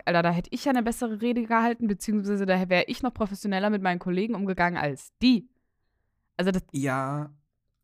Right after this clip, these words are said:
Speaker 1: wie die sich teilweise anschreien, wie die sich Ausdrücke an den Kopf werfen und versuchen, sich gegenseitig zu dissen, aber auf die cringigste Art und Weise, die es überhaupt gibt. So, dass sie sich diese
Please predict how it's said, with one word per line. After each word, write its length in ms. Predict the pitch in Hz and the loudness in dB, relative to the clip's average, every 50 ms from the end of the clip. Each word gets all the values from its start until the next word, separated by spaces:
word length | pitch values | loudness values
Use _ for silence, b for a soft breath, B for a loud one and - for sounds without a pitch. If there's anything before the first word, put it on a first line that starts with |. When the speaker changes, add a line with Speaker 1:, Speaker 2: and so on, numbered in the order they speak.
| _ _ - | _ _ -12
Speaker 1:
wie 220 | - 196 190 233 | -6 0 2 4
die 120 | 240 269 240 | 4 4 4
sich 260 | 214 247 233 - - | 4 2 0 0 -2
teilweise 520 | - 220 240 240 220 233 208 208 180 - - | 2 4 4 6 6 4 4 4 2 4 4
anschreien, 800 | 160 196 269 339 - - - 339 330 320 320 320 320 294 214 | 4 4 4 0 -2 -2 0 2 2 2 2 0 -2 -2 2
wie 120 | 233 240 226 | 4 4 4
die 300 | 214 226 226 220 214 208 _ _ _ _ _ _ _ _ _ _ | 4 4 4 4 4 2 _ _ _ _ _ _ _ _ _ _
sich 340 | - - 208 214 - - - | -8 -2 -2 -2 0 2 6
Ausdrücke 680 | - 165 202 285 294 - - - 285 277 285 285 269 - | 6 8 8 6 4 0 -2 -2 -2 0 2 2 4 4
an 100 | 254 254 | 4 4
den 160 | 254 254 247 | 4 0 0
Kopf 260 | - 233 262 254 - | 2 0 0 0 0
werfen 540 | 240 240 247 247 247 254 - - 254 247 247 | 0 4 6 4 4 4 0 -4 -2 -2 0
und 340 | 226 196 214 190 - _ _ _ _ _ _ _ _ _ _ _ _ _ _ _ _ _ _ _ _ _ _ _ _ _ _ | 0 -2 -2 -4 -4 _ _ _ _ _ _ _ _ _ _ _ _ _ _ _ _ _ _ _ _ _ _ _ _ _ _
versuchen, 560 | - - 277 247 190 214 277 311 - 339 294 | 4 6 6 8 8 8 6 6 6 4 4
sich 140 | 254 240 - | 4 4 2
gegenseitig 480 | 277 269 254 247 247 247 247 226 - - | 2 4 6 6 8 6 6 4 0 -2
zu 120 | - 220 | -4 -4
dissen, 500 | 180 185 233 269 - - 311 311 311 311 | 0 0 0 0 0 0 0 0 2 6
aber 260 | - 240 220 214 - | 6 6 6 6 4
auf 120 | 220 - - | 4 2 -2
die 100 | 214 - | -8 -8
cringigste 600 | - - 220 233 247 277 311 320 - - - 247 | -2 2 2 4 4 4 2 0 -2 2 2 4
Art 180 | 156 226 247 240 | 6 6 4 4
und 180 | 226 220 180 | 0 0 2
Weise, 300 | 170 165 175 202 214 220 | 4 4 4 4 2 0
die 120 | 202 202 196 | 0 0 -2
es 120 | 190 175 | -2 -4
überhaupt 480 | 190 175 170 160 160 160 156 151 - - _ - | -2 -2 -2 0 0 0 -2 -4 -10 -20 _ -6
gibt. 480 | - 214 277 403 - _ - - - _ _ _ _ _ _ _ _ _ _ _ _ _ _ _ | 0 0 0 0 0 _ -18 -20 -20 _ _ _ _ _ _ _ _ _ _ _ _ _ _ _
So, 120 | - 254 | -2 2
dass 160 | 254 277 254 - | 4 4 4 4
sie 140 | 247 240 | 2 2
sich 120 | 240 233 214 | 2 2 2
diese 200 | - 226 220 | 2 4 4